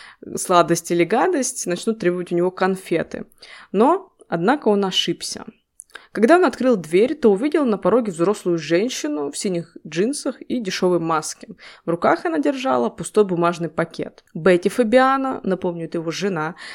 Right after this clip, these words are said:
которая в это время находилась наверху, сначала услышала громкий звук, похожий на хлопок, а после визг колес уезжающего автомобиля.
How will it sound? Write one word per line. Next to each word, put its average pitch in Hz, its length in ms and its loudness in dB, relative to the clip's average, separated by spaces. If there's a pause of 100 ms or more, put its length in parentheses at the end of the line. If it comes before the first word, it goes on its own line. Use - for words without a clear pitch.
которая 220 340 6
в 185 60 2
это 190 180 4
время 180 300 0
находилась 170 480 -4
наверху, 185 560 -4 (220)
сначала 208 360 2
услышала 170 460 -2
громкий 170 360 -2
звук, 202 500 -8
похожий 240 400 2
на 240 80 0
хлопок, 233 540 2 (120)
а 180 80 -4
после - 380 2
визг 202 280 -2
колес 165 560 0
уезжающего 170 580 0
автомобиля. 156 680 -4